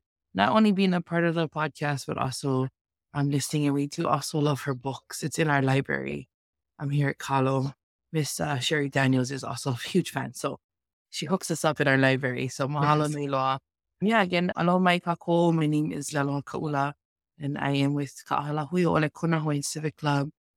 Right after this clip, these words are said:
Speaker 1: also known as Kalo, uh, H C C here in Oregon. Uh, and this evening, I'm very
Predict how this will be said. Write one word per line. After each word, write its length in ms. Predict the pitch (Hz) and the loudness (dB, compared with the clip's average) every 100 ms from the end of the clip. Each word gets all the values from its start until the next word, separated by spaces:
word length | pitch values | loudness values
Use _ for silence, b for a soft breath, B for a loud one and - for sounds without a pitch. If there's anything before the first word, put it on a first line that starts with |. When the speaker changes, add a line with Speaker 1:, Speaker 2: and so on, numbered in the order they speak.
| _ - | _ -10
Speaker 1:
also 260 | 139 - | -6 -2
known 200 | 143 143 | 0 2
as 180 | 143 - | 0 -2
Kalo, 640 | - 143 139 139 135 135 - _ _ _ - | -2 2 4 6 4 2 0 _ _ _ -8
uh, 120 | 147 | -6
H 180 | 147 - | -6 -8
C 140 | - | -8
C 300 | 170 214 220 | -6 -4 -4
here 220 | 202 180 | -2 0
in 100 | 185 - | 0 0
Oregon. 460 | 139 143 151 196 220 _ _ _ _ - | -4 -2 -2 0 -2 _ _ _ _ -2
Uh, 440 | 143 139 135 143 147 | 0 2 0 -2 -4
and 400 | 143 143 143 147 | -2 0 0 0
this 180 | - | -6
evening, 480 | - 185 196 202 202 | -4 -2 2 2 4
I'm 160 | 165 147 | 2 0
very 540 | 147 147 147 147 151 | -2 0 0 0 -2